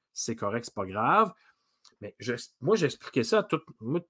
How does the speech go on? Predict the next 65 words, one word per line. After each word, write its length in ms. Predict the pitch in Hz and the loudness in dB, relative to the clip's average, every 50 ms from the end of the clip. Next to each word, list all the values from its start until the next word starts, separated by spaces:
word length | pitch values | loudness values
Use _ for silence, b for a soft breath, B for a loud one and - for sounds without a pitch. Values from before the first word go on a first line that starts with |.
| _ _ | _ _
tous 100 | - - | -4 0
mes 160 | 220 196 156 139 | 2 2 4 6
élèves 180 | 135 165 165 | 6 6 4
de 40 | 143 | 4
cinquième 420 | 127 135 117 110 117 165 180 180 | 2 0 0 2 2 2 2 2
étaient 220 | 151 127 - 113 104 | 2 0 -2 -4 -6
prêts 200 | - - - 147 | -6 0 2 2
à 60 | 135 | 2
faire 220 | - 120 104 107 | 2 0 0 0
ça 160 | - - 147 143 | 0 2 4 4
à 20 | |
un 40 | 135 | 4
moment 260 | 120 107 104 107 104 | 2 2 0 0 0
donné, 320 | 98 95 107 127 139 117 | 0 -2 0 0 0 0
là. 100 | 92 80 - _ _ _ _ _ _ _ _ _ _ _ _ _ | -2 -6 -12 _ _ _ _ _ _ _ _ _ _ _ _ _
Là, 120 | 143 180 202 | 4 6 6
je 100 | 180 156 | 8 8
leur 180 | 135 120 117 | 8 8 6
dis, « 260 | 110 113 135 165 180 165 | 4 0 -2 -2 -2 -2
Ceux 240 | - - 175 160 160 | -2 0 0 2 2
et 60 | 139 | 2
celles 220 | - - 175 170 | 2 2 0 0
qui 80 | - 143 | 0 -2
ont 80 | 117 113 | -2 -2
compris 420 | - 147 143 135 - - - 160 | -2 -2 -4 -4 -4 -6 -6 -6
ce 80 | - - | -4 -2
que 140 | - 117 | 0 0
je 140 | 104 95 104 | 0 0 -4
viens 100 | 104 101 | -6 -8
de 60 | 95 | -8
faire, 440 | - - 104 107 120 - - - - - _ | -8 -6 -6 -4 -4 -4 -6 -8 -10 -14 _
vous 140 | 101 101 113 | -10 -6 -4
allez 160 | 110 107 110 | -4 -4 -4
pou-, 340 | 113 - - - 123 120 - - | -6 -10 -6 -6 -6 -4 -4 2
devoir 480 | 110 123 139 139 127 139 143 151 156 | 8 10 10 10 10 10 12 12 12
m'aider. 440 | 147 135 123 120 117 113 110 107 - b b b b b b - | 10 8 6 4 4 2 -2 -4 -4 b b b b b b -10
Ça 200 | - - 160 151 | -4 -2 -2 -2
se 120 | - - _ | -2 -6 _
peut 140 | - 185 190 | 2 2 4
que 140 | - - | 4 2
tu 120 | 131 - 131 | 0 2 0
n'aies 60 | 117 | 0
pas 200 | - - 127 123 | 2 2 2 2
le 60 | 113 | 4
temps 140 | - 139 139 | 4 2 4
d'écrire 340 | 139 127 113 - - 131 120 | 4 2 0 -2 -4 -6 -6
tout 140 | - - 147 | -6 -8 -4
ton 220 | - 131 120 113 | -2 -2 -2 0
texte 260 | - 147 135 - - | 0 -2 -2 0 -2
aujourd'hui 500 | 117 107 104 101 95 101 120 170 202 233 B B B B B | -4 -2 -2 -4 -4 -4 -2 -4 -4 -4 B B B B B
parce 140 | - - - | -20 -16 -4
qu'il 80 | - | -2
va 80 | 127 117 | 0 0
falloir 340 | 117 - 135 139 156 170 165 | 0 4 6 6 6 6 6
que 80 | - | 2
tu 140 | 127 - - | -2 -4 -2
fasses 260 | - 156 143 - - - | -4 -4 -4 -4 -8 -4
des 180 | 101 123 113 | -2 -2 0
genres 160 | 110 139 147 147 | 2 2 2 4
de 100 | 127 120 | 2 2
mini-moi. 640 | 120 127 139 147 139 131 117 113 113 113 98 - _ | 2 2 2 2 2 2 2 2 0 0 -2 -4 _
Tu 200 | - 107 107 - | -14 -14 -8 -2
vois, 80 | 123 120 | -2 0
des 120 | 117 120 | 0 0
mini-pierres. » 540 | 127 139 151 151 139 - 135 120 101 85 78 | 0 0 0 -2 0 2 2 2 2 -2 -6